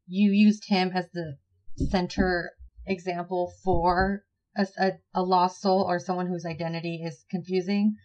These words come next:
because I feel like when he's with Angel or that community of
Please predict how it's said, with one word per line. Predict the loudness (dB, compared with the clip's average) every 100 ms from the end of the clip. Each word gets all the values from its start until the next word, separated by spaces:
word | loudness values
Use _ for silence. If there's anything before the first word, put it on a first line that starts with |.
| _ _
because | 0 2 4 4 2 _ _ _
I | 2 2 2
feel | 2 4
like | 4
when | 2 2
he's | 0 0
with | -4 -2
Angel | 0 2 0 -2 -6 -10 0
or | 2
that | 4 2
community | 2 2 2 -2 -4 -6 -10 -18 _ _ -16 -16 -20 4
of | 6 6